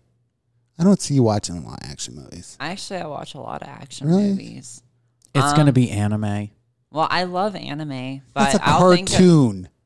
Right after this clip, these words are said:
Speaker 2: but I'll think of an, one that's not.
Speaker 1: <laughs>
Speaker 2: um, uh, fuck. There's so many of 'em.
Speaker 1: <laughs>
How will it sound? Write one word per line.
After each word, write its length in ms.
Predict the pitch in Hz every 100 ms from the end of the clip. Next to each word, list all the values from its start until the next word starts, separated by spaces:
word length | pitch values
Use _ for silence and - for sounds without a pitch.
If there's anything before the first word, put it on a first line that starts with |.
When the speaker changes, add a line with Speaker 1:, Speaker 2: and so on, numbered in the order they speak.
| _
Speaker 2:
but 120 | 165
I'll 120 | 160 185
think 280 | 202 190
of 140 | 190 180
an, 260 | 165 151 -
one 280 | 143 151 147
that's 260 | 135 -
not. 680 | 143 131 120 117 127 151 -
Speaker 1:
<laughs> 20 |
Speaker 2:
um, 560 | - 139 135 131 135 135 _ _ _ _ _ _ _ _ _ _ _ _ _ _ _ -
uh, 300 | 143 139 123
fuck. 560 | - 160 147 85 - - -
There's 320 | - 131 131 131
so 160 | 156
many 320 | 151 135 131 117
of 160 | 78
'em. 280 | 85 82
Speaker 1:
<laughs> 60 | 131